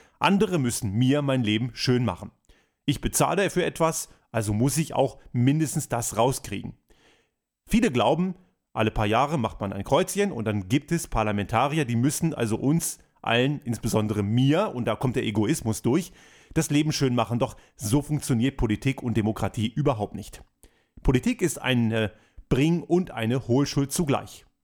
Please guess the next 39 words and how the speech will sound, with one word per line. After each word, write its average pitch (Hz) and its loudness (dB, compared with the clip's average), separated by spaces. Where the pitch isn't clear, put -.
Einerseits 165 0
kann 117 2
ich 160 0
natürlich 165 -2
von 131 -2
den 127 -2
Parlamentariern, 110 -2
die 110 -2
wir 180 0
wählen 190 2
und 131 -4
die 123 0
auch 110 0
zum 120 -2
Teil 110 0
recht - -6
fürstlich 120 -4
honoriert 113 0
werden, 120 0
in 110 -2
Österreich 107 -2
sogar 107 -2
noch 95 -2
mehr 110 2
als 107 -6
in 101 -4
Deutschland, 127 -2
davon 147 0
ausgehen 196 -2
und 156 -2
auch 123 -2
von 120 -2
denen 123 2
erwarten, 107 0
dass 117 -2
sie 127 -6
ihren 127 0
Job 117 -2
machen. 92 -12